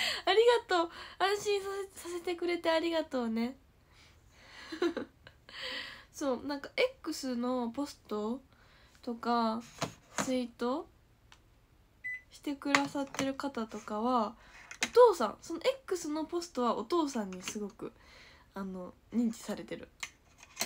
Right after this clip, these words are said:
で、そのショールームのコメントはお母さんに認知されてます。<laughs> そうなの。わ、ありがとね。六十二丁目たくさん送ってくれて。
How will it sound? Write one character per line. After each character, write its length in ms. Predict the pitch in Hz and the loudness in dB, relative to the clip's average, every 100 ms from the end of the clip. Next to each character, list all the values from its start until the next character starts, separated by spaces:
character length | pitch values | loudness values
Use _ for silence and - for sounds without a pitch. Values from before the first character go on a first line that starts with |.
| - - _ _ - - _ _ 330 | -8 -18 _ _ -20 -20 _ _ -2
で、 400 | 415 370 226 - - | 0 0 -2 -6 -10
そ 100 | 240 | -4
の 220 | 226 262 | -4 -2
シ 100 | 403 | 0
ョ 40 | |
ー 20 | 440 440 427 | 2 2 0
ル 20 | |
ー 40 | |
ム 60 | 330 | -2
の 120 | 311 | -4
コ 100 | 339 | -4
メ 140 | 339 349 | -4 -2
ン 80 | |
ト 100 | 339 | 2
は 80 | 330 | 2
お 100 | 240 | 2
母 240 | 247 277 247 | 2 2 2
さ 120 | 190 | -8
ん 120 | - - | -14 -8
に 140 | 220 | -6
認 160 | 214 202 | -4 -6
知 80 | - | -10
さ 160 | - | -12
れ 80 | 185 | -12
て 140 | 180 | -12
ま 180 | 180 175 | -16 -16
す。 160 | 208 - - - - - - | -18 -20 -20 -20 -20 -16 -10
<laughs> 60 | 320 - - _ _ _ _ _ _ - - - - _ _ _ _ _ _ _ _ - - - _ _ _ - | -8 -10 -20 _ _ _ _ _ _ -18 -18 -18 -20 _ _ _ _ _ _ _ _ -20 -20 -20 _ _ _ -14
そ 140 | 247 | -8
う 80 | 208 | -8
な 0 | |
の。 80 | - - - - - - - | -8 -16 -20 -20 -20 -20 0
わ、 220 | - 403 - | 10 10 10
あ 60 | |
り 60 | 403 - | 6 6
が 160 | 571 539 | 6 2
と 100 | 480 | 0
ね。 380 | 403 381 381 453 - - | 2 4 4 0 -6 -4
六 280 | 349 381 | 0 0
十 140 | 349 392 | 2 0
二 180 | 359 339 | 0 -2
丁 140 | 320 | -2
目 160 | 311 311 | -2 -2
た 140 | 311 | -4
く 100 | - | -4
さ 140 | - | -4
ん 80 | 311 | -2
送 160 | 294 - | -2 -10
っ 40 | |
て 200 | - 311 | -14 -12
く 100 | - | -6
れ 120 | 277 | -6
て。 280 | 269 262 254 | -4 -8 -8